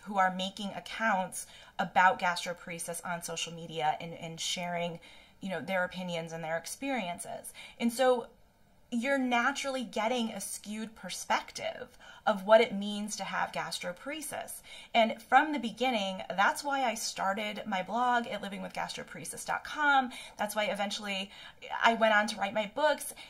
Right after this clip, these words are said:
A lot of what's out there is really skewed toward the most negative outcome possible.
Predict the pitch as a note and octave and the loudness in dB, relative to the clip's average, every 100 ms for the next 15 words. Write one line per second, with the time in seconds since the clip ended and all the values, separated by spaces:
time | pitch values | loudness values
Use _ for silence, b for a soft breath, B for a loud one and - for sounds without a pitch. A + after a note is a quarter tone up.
0 | B B _ _ _ _ C4+ C4+ A#3+ B3 | B B _ _ _ _ 0 0 2 4
1 | D#4 F4 D4+ D#4 - - - G#3 G#3 G3+ | 4 4 2 -2 -2 -6 2 2 2 0
2 | F#3+ F#3 G3+ F#3 F#3 G#3 G#3+ G#3 G3+ - | 0 0 -6 -8 -8 -6 -6 -6 -6 -10
3 | F#3 F3+ F3+ - - - F3+ E3+ E3+ F3+ | -10 -10 -8 -10 -10 -6 0 0 0 -6
4 | F#3+ F#3 F3+ - G3 E3 E3 E3+ - E3 | -4 -2 -2 -4 -4 -4 -2 -4 -2 -4
5 | D3+ - D3+ - - - - - - - | -4 0 0 0 -4 -10 -10 -10 -12 -12
6 | - | -14